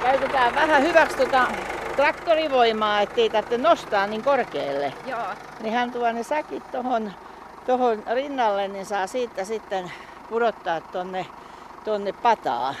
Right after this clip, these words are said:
Speaker 1: kun toi pata on aika syvä.
Speaker 2: Ai, se on tässä pihassa, tää pata?
Speaker 1: Juu.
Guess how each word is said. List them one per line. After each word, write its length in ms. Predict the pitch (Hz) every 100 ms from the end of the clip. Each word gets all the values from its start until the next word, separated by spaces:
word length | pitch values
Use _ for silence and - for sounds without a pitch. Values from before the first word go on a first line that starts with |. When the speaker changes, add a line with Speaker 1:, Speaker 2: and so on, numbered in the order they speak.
| - - -
Speaker 1:
kun 100 | 180
toi 160 | 190 170
pata 340 | 226 240 247
on 120 | 226
aika 260 | 240 233 214
syvä. 480 | - 269 185 147 123 - - - - - 294
Speaker 2:
Ai, 120 | 294
se 100 | 302
on 120 | 294
tässä 300 | 403 - 330
pihassa, 500 | - 370 339 - 214
tää 200 | 196 160 -
pata? 320 | 175 - 151
Speaker 1:
Juu. 260 | - - 151